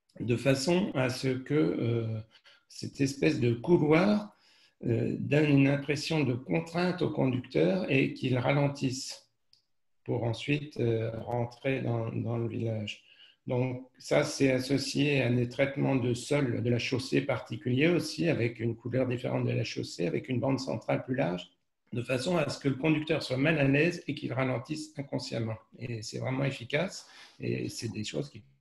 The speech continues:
peuvent être développées et qui ont une réelle utilité, parce qu'on connaît bien les problèmes de, de vitesse dans les villages, et c'est un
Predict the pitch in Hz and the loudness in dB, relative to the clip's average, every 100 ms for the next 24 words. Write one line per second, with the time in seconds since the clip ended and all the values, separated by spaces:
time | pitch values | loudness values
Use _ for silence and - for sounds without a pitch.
0 | - 113 98 98 - 90 101 - 135 156 | -8 -8 -8 -12 -16 -16 -18 -10 -4 -4
1 | 151 117 110 - 120 110 113 107 107 135 | -4 -6 -10 -8 -6 -4 -4 -4 -2 -2
2 | 151 113 110 - 101 98 - 165 - - | 0 -2 -4 -8 -14 -8 -4 -4 -6 -12
3 | 98 - 120 117 123 135 127 - 104 127 | -12 -8 -6 -4 -2 -4 -4 -8 -6 -4
4 | 123 110 - _ _ - - 107 101 104 | -4 -8 -10 _ _ -20 -12 -10 -10 -10
5 | - 135 117 107 98 117 139 117 101 101 | -6 -4 -4 -6 -6 -6 -6 -6 -12 -14
6 | 113 | -12